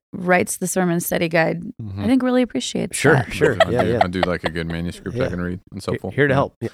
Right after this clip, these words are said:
Speaker 2: Thank you.
Speaker 3: used to not be a manuscript at all, manuscript guy at all, and then, uh, I'm a big, big Spurgeon guy, and I read some quote about, uh, Spurgeon talking about how we can kind of, uh, we can choose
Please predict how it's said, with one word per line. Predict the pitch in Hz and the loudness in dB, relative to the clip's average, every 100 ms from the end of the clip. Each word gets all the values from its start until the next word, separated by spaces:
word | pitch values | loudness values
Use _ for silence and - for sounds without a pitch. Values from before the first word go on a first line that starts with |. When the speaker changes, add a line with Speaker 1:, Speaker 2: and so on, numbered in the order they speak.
| 135 | 4
Speaker 2:
Thank | 156 | 6
you. | 156 | 6
Speaker 3:
used | 202 | 6
to | 175 | 6
not | 131 139 | 6 6
be | 139 | 4
a | 135 | 4
manuscript | 127 - 123 | 4 0 -2
at | 110 | 2
all, | 104 131 156 _ - - - | 4 2 0 _ -20 -20 0
manuscript | 123 127 143 120 | 4 4 4 6
guy | 120 | 6
at | 107 | 8
all, | 107 123 | 4 2
and | - 110 | 2 2
then, | 107 101 - | 4 2 -2
uh, | 107 98 95 | -2 -2 -2
I'm | 101 107 98 | -2 -2 -2
a | |
big, | 98 120 120 107 | -4 -2 0 0
big | 110 98 | 0 -2
Spurgeon | - 104 104 120 | -4 -6 -4 -2
guy, | 120 123 143 _ - - _ | 2 0 0 _ -20 -20 _
and | 104 | -4
I | 101 | 0
read | 104 101 | 0 0
some | - 98 | -2 -4
quote | - - 90 - _ | -4 -6 -6 -6 _
about, | 101 95 92 - _ _ - | -6 -4 -4 -6 _ _ -10
uh, | 104 92 90 85 | -8 -6 -8 -10
Spurgeon | - 117 101 90 | -4 -2 -2 -2
talking | 104 98 101 | -2 -2 -4
about | 87 92 90 | -2 -2 -2
how | 98 92 90 - _ _ _ _ - | 0 0 0 -4 _ _ _ _ -4
we | 113 | -4
can | 104 110 | 0 -2
kind | 117 98 | 0 0
of, | 92 - _ _ 113 | -2 -8 _ _ -6
uh, | 101 92 85 - | -4 -4 -6 -4
we | 110 | -2
can | 117 | 0
choose | - - 156 151 143 127 - | -2 2 6 6 6 2 -8